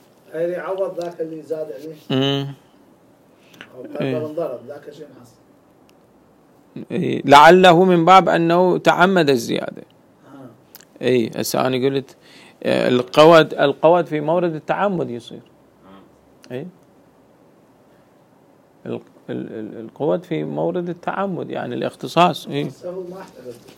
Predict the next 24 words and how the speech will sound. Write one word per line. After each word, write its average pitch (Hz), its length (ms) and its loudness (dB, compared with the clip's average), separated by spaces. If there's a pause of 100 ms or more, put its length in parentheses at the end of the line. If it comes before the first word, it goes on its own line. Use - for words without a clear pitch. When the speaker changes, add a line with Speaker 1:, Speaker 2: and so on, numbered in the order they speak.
(140)
Speaker 2:
آه. 123 400 -6 (400)
Speaker 1:
سهواً؟ 151 400 -16 (960)
Speaker 2:
لا 156 260 8
في 151 100 -8
السهو، 135 580 2
Speaker 1:
نعم. - 180 -6
Speaker 2:
بعد 123 480 -4
في - 80 -12
السهو، 123 600 -4 (680)
آه، - 840 -8
ما 165 140 -4
يقتص 185 460 -4
منه. 135 260 -14 (460)
Speaker 1:
نعم. 135 100 -20 (760)
Speaker 2:
إي؟ 175 220 -4 (720)
في - 120 -2
الخطأ 196 540 10 (840)
وفي 127 260 -2
شبه 123 300 0
العمد 175 600 6
ماكو 220 300 6
قصاص، 202 580 -4 (960)
وإنما 143 460 0
شنو؟ 190 360 -4